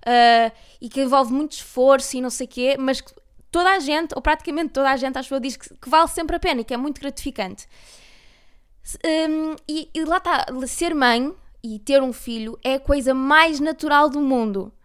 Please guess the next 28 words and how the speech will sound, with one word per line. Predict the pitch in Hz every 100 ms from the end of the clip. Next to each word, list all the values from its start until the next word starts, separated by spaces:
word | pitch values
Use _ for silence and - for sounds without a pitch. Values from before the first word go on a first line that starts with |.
| _ - _ _ _
E | 294
às | 339 294
vezes | 302 277
é | 294
engraçado | 285 277 285 311 285 262
ver | 320
como | 320 339
parece | 349 349 -
tão | 381
contra | 320 330 392
a |
natura, | 339 - 285 233
não | 214
é? | 202 208 - 226 220
Contra | 302 320
a |
natura | 311 311 311
no | 302
sentido | 311 277 269
em | 254
que, | 240 220 220
hum, | 214 214 202 _ _ - - - - -
deixem-me | 220 240
tentar | 226 233
explicar | 262 269 285
o |
meu | 269 233
ponto. | 190 - -